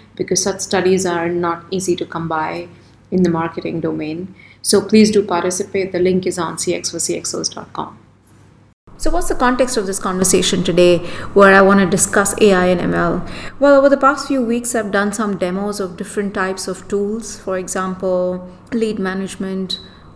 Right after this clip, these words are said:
or chat bots. And in a lot of these cases, the people presenting have pitched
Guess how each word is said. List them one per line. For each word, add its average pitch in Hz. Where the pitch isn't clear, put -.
or 190
chat 190
bots. -
And 220
in 240
a 240
lot 233
of 320
these 277
cases, 208
the 220
people 240
presenting 208
have 196
pitched -